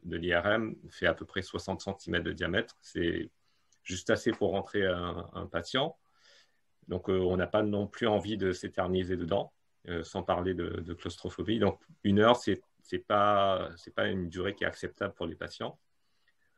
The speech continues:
Alors, on pourrait faire un peu moins, cinq à quinze minutes, ça dépend des examens. Tout dépend de ce qu'on cherche à, à, à visualiser exactement. Mais alors, la, la difficulté, c'était, euh, au niveau de la sécurité sociale pour tarifer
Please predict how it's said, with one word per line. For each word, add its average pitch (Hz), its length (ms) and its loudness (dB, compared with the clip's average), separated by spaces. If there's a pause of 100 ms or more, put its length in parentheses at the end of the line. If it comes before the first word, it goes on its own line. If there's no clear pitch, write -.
(120)
Alors, 101 280 2
on 117 120 2
pourrait 135 260 2
faire 143 220 6
un 117 100 4
peu 127 140 2
moins, 123 480 8
cinq - 300 6
à 113 80 8
quinze 110 240 6
minutes, 123 180 4
ça 104 140 8
dépend 117 280 2
des 110 200 -4
examens. 104 500 -4 (840)
Tout 123 120 -4
dépend 123 280 0
de 113 100 -2
ce - 80 -12
qu'on 101 140 -2
cherche - 580 4
à, 90 520 4 (200)
à, - 420 -4
à 92 40 0
visualiser 95 560 0
exactement. 101 640 0 (640)
Mais 90 60 -2
alors, 95 260 6 (140)
la, 101 160 4
la 98 140 2
difficulté, 107 480 -2
c'était, 127 400 2
euh, 92 480 6 (100)
au 98 80 0
niveau 104 300 2
de 101 80 2
la 92 240 2
sécurité 110 640 -2
sociale 113 480 0
pour 110 400 0 (120)
tarifer 107 680 2